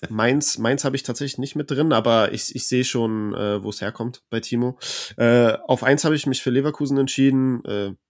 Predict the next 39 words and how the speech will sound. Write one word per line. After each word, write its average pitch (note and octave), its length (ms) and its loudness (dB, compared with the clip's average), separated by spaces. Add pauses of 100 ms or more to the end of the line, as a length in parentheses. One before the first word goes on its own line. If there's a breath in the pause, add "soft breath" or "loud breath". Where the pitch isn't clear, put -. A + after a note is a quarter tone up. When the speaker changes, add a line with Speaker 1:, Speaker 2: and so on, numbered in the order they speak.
(240)
Speaker 2:
Derby A2 320 0
in A2+ 140 -4
Köln, A#2 600 2
äh, G#2+ 340 -4 (460 loud breath)
selbst - 440 2 (180)
wenn C3+ 220 6
sie C3+ 100 6
da A#2+ 440 6 (320)
nur C#3+ 140 6
unentschieden C3+ 400 6
spielen B2 320 2
sollten, A2 300 0
ich G#2+ 140 -6
glaube, A2+ 240 0
das G#2+ 200 -4
wird A2 380 -6
grüne A2 260 -2
Balken G#2+ 380 -2
hageln A#2+ 400 0
bei A#2 140 -2
den A2+ 100 -2
Leverkusenern, A#2 540 0
weil, G2+ 260 -4 (200)
ne, A#2 200 -2
Timo A#2 240 -2
hat G#2 80 -6
auch G#2+ 120 -2
schon A2+ 140 -6
gesagt, G#2+ 220 -6
man G#2 80 -6
kann G#2+ 160 -4
sich G#2 140 -6
einfach G#2 180 -4
auf G2+ 100 -6
die - 120 -12
verlassen, G#2+ 400 -6
punktetechnisch, G#2+ 640 -6
egal, G2+ 340 -8 (680 loud breath)
ähm, A2+ 460 2